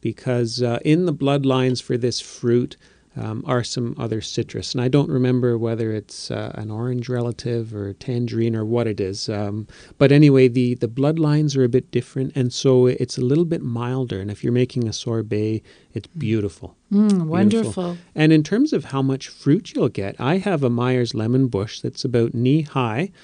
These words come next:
Speaker 1: And, um, a couple of years back, I had fifty lemons on this little wee thing. So they can be very productive if you make them happy.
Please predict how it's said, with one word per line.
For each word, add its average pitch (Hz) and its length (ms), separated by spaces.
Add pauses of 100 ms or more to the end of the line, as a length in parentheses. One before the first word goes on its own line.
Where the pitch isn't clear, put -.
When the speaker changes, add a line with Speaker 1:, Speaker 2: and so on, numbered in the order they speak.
(480)
Speaker 1:
And, 131 560
um, 127 320
a - 20
couple 139 280
of 202 80
years 175 180
back, 131 320
I 147 80
had 147 340
fifty - 420
lemons 117 400
on 104 180
this 104 160
little 113 300
wee 104 180
thing. 92 420
So 120 300
they 123 220
can 165 200
be 190 120
very 127 420
productive 135 640
if 113 220
you 120 60
make 107 220
them 120 140
happy. - 420